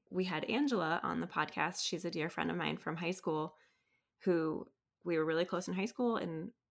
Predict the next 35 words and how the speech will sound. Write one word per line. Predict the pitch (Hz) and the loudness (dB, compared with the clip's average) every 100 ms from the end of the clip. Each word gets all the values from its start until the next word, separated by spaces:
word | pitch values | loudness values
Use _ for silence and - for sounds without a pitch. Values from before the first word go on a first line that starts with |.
| _ | _
kind | - 175 | -4 -4
of | 170 - | -4 0
drifted | 190 190 | 0 2
apart | 180 185 170 | -2 2 2
a | 180 | 2
little | 175 | 2
bit | 170 | 0
in | - | -2
college | 180 165 165 175 - | 0 0 2 -2 -6
because | - - | -8 -4
we | 175 | -2
went | 160 - | -2 -4
to | 185 | -6
different | 170 190 - | -6 -6 -4
schools. | - 165 160 156 165 - _ - | 0 2 4 0 -2 -6 _ -4
And | 170 | -2
then, | 156 151 151 190 - _ _ _ _ _ _ | 0 0 -2 -6 -12 _ _ _ _ _ _
you | 180 | -2
know, | 170 151 - _ _ _ _ _ _ _ _ | 0 0 -4 _ _ _ _ _ _ _ _
just | - 185 - | -6 -6 -4
time | - 160 190 | -2 0 0
passed | 180 165 143 185 - | 0 2 2 0 -4
and | 190 165 165 - - - _ _ | -6 -6 -10 -16 -20 -20 _ _
we, | - 185 165 | -6 -2 0
I | 160 | 0
moved | 160 170 | 0 -4
across | 175 160 | -4 -6
the | - | -6
country. | 165 156 165 175 208 - - _ _ _ | -6 -6 -4 -4 -4 -8 -20 _ _ _
And | 180 185 | -4 0
she | - | 2
reached | 202 196 190 - | 4 4 2 2
out | 185 175 | 2 2
to | - 180 | -2 -2
me | 175 170 170 165 185 | -2 -2 -4 -6 -8